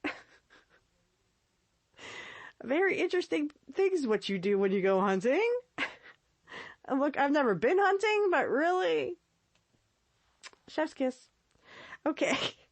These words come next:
So the, it kinda wraps up this whole interview. And, um, again, I'd like to thank,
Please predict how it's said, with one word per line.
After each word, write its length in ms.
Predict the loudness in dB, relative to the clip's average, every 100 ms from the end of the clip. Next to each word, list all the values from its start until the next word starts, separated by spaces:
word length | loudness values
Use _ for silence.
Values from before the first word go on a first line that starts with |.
| _ _ _ -4 0 0 -4 -6
So 400 | 0 2 4 2 -4
the, 300 | -2 0 0 -6 _
it 120 | -6
kinda 240 | 0 2 4
wraps 360 | 4 2 2
up 160 | -2 0
this 180 | -2 0
whole 200 | 0 0
interview. 720 | 0 0 0 0 2 2 0 0
And, 640 | -2 0 0 -2 -4 -6 -14 -20 -20 -20 -20 _ _ _ -20 -20 -20 _ _ _ _ _ _ _ _ _ -20 -14 -2
um, 340 | 0 2 2
again, 320 | 0 2 2
I'd 140 | 4 4
like 240 | 2 2
to 80 | -2
thank, 520 | 0 2 2 2 -2